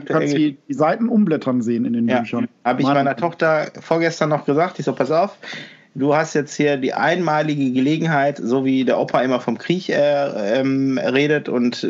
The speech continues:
Speaker 1: du, ähm, das nur aus den Geschichtsbüchern kennst, ne?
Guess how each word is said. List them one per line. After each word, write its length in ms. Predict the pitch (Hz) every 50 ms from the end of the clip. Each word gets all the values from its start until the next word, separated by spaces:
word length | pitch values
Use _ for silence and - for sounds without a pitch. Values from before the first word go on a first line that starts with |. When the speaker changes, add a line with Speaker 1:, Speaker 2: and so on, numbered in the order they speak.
| 98 117
Speaker 1:
du, 440 | 123 127 131 127 127 131 117 73 104
ähm, 400 | 107 117 120 117 120 120 120 113
das 160 | - 113 120
nur 140 | 117 123 123
aus 140 | 123 123 -
den 120 | 131 123
Geschichtsbüchern 640 | 117 120 - 180 160 - - 160 151 143 151 139 135
kennst, 540 | - - 135 135 135 127 - - - - -
ne? 240 | 123 139 147 -